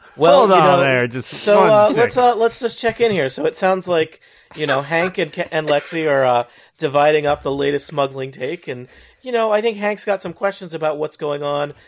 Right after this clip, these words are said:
Speaker 1: and sure doesn't like the idea that he would not get his, his share of the, uh, the cut. Uh,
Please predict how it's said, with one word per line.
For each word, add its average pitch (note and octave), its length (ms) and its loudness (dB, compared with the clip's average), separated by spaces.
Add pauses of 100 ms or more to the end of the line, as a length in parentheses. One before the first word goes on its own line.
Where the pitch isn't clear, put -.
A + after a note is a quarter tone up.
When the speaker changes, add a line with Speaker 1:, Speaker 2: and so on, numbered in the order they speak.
(160)
Speaker 1:
and C3+ 160 -14
sure A#3+ 280 -6
doesn't G3+ 320 -8
like E3 200 -6
the D#3 160 -6
idea D3 220 -6
that A#2+ 140 -12
he C#3+ 140 -12
would C#3 180 -6
not C3 220 -10
get B2 180 -10
his, C#3 320 -12 (300)
his C#3+ 300 -10
share C3+ 340 -4
of A#2+ 120 -8
the, A#2+ 180 -6
uh, G#2+ 140 -6 (360)
the A2 120 -12
cut. - 520 -8 (320)
Uh, B2 440 -2